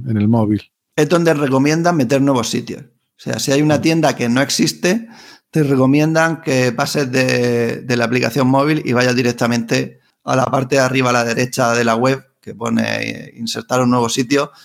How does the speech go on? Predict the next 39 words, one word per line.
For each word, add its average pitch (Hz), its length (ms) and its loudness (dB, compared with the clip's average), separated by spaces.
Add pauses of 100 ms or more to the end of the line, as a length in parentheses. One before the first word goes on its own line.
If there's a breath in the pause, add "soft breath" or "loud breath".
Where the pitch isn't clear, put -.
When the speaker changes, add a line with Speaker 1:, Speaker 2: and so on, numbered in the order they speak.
(140 loud breath)
Speaker 2:
y 139 80 -6
dicen 135 240 0
que 143 80 0
es 139 40 4
más, 135 220 0
es 135 100 0
más 135 220 4
amigable 113 440 0
a - 20 -10
la 101 120 -6
hora 104 240 -4
de 110 60 -6
rellenar 101 340 -6
los 92 140 -8
datos, - 280 -8 (200)
que 120 160 0
es 123 60 4
lo 131 160 2
que 123 100 2
ellos 127 220 2
luego 131 260 2
van 117 180 2
a, 113 600 0 (100)
a 131 120 0
transferir 135 520 0
a 117 400 0
OpenStreetMap 127 880 0
para 110 160 -6
tener 117 220 -4
los 113 140 -2
datos 110 240 -4
sincronizados. 110 580 -8 (640)
Seguiré 139 440 2
investigando 165 760 0
la 131 160 0
parte 135 260 0
de 147 100 4
visualización, 120 1040 -2
porque 113 600 -8